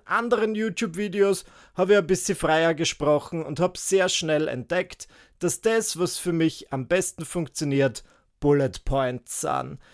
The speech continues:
Das hat auch schon meine Deutschlehrerin uns immer reingedrillt vor Referaten. „Bitte, bitte, bitte schreibt euch auf eure Kärtchen, falls ihr welche verwendet, keine ganzen Sätze, sondern einfach nur Stichwörter.“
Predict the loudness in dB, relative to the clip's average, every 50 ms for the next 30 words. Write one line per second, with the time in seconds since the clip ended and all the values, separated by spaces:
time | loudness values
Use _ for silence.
0 | -20 _ _ _ _ -6 0 2 4 4 4 4 2 4 2 4 4 4 2 2
1 | 2 4 6 6 6 6 4 2 2 4 4 4 4 4 2 0 2 2 0 0
2 | 0 -2 -2 -4 -4 -4 -2 0 0 2 4 4 4 4 4 4 2 2 0 -2
3 | -4 -2 -2 0 2 4 4 4 4 2 0 -4 -6 -2 2 2 2 4 2 0
4 | 0 0 -2 0 2 2 4 4 2 2 _ -6 -4 -4 -4 -6 -10 -16 -20 -20
5 | -20 _ _ 4 6 6 6 6 4 2 4 6 6 4 4 4 2 2 4 4
6 | 4 4 2 2 0 2 2 2 4 4 4 2 2 2 0 0 0 0 -2 -2
7 | 0 0 0 0 0 0 2 2 2 0 -4 -2 2 4 4 4 2 0 -2 0
8 | 2 2 2 2 0 0 0 0 0 0 0 0 2 2 2 2 0 0 -2 -2
9 | 0 0 0 2 2 2 0 0 -2 0 0 0 0 -2 -6 -12 _ _ _ -2
10 | 0 2 2 2 2 2 2 4 4 4 4 2 -2 -2 -2 -2 0 2 2 0
11 | 0 -2 -2 -2 0 0 0 -2 -2 -2 -2 0 0 0 0 0 -2 -2 0 0
12 | 0 0 0 2 2 0 0 0 -4 -4 -2 0 2 2 0 0 -2 0 0 2
13 | 2 2 0